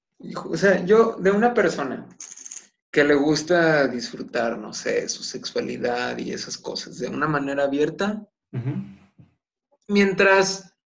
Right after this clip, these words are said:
Speaker 1: todo sea con respeto, cuidándose y mientras las dos partes lo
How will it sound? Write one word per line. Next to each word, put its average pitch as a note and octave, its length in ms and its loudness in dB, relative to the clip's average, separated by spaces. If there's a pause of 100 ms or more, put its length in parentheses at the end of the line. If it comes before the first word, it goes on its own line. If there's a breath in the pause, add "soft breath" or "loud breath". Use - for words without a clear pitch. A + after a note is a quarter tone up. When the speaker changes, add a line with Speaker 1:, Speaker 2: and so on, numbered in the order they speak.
(280)
Speaker 1:
todo F3 360 10
sea E3+ 460 4
con D3 300 -2
respeto, C#3+ 720 0
cuidándose C3 600 -2
y C3 80 -2
mientras B2+ 440 -4
las B2+ 220 -4
dos D3 180 -2
partes C3+ 500 -2
lo A#2+ 540 -8